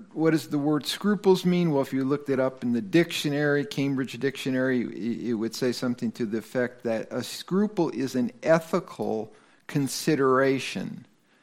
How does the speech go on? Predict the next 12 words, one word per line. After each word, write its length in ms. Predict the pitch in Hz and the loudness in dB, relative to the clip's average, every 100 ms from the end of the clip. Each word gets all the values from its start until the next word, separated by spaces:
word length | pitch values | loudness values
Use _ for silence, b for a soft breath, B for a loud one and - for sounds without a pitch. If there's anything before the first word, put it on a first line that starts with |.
| b b b b 120 | b b b b 0
that 380 | 131 127 - | 4 4 2
prevents 520 | - 151 156 170 170 165 | 2 4 6 4 2 2
you 140 | 156 | 0
from 260 | - 135 127 | 2 0 4
doing 300 | 156 156 151 | 4 4 0
something 560 | - 151 147 151 143 | 0 0 0 -2 0
that 100 | 127 | 0
you 220 | - 147 | -2 -4
think 640 | 147 - 202 180 175 - - _ _ _ | -4 0 4 4 2 -4 -20 _ _ _
is 200 | 135 127 | -4 0
morally 560 | 151 151 160 156 151 147 | 4 6 8 6 6 4
wrong 640 | 143 135 123 123 131 135 | 4 6 6 6 2 -2